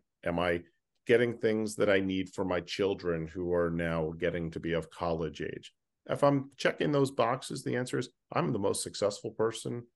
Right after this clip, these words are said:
that I can't possibly wanna be. I'm never gonna be the richest lawyer in Philadelphia. I've always said that, but I wanna have a life that's full of meaning and involved with civic and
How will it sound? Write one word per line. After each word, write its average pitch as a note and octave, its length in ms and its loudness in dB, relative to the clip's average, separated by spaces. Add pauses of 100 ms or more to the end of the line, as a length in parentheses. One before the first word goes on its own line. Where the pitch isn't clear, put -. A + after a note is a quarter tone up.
(120)
that G2+ 120 0
I G2+ 140 6
can't - 360 -6
possibly F2+ 400 -2
wanna D2+ 240 -6
be. - 180 -8 (300)
I'm F#2+ 160 0
never G2+ 240 6
gonna G#2+ 160 2
be G2+ 120 0
the F#2+ 120 0
richest F#2 400 -4
lawyer G#2 300 2
in G#2+ 80 -2
Philadelphia. G#2+ 640 2
I've E2 100 -2
always D#2+ 300 -2
said D2+ 200 -2
that, A2 260 2 (420)
but G2+ 100 4
I G2+ 60 10
wanna G2+ 240 6
have F2+ 160 0
a E2+ 40 2
life F2+ 480 0
that's - 560 -6
full G#2+ 440 8
of E2 160 -2
meaning F#2+ 600 -2
and D2+ 240 -6
involved D#2+ 500 -2
with - 140 -6
civic F#2 540 0
and D2+ 160 -8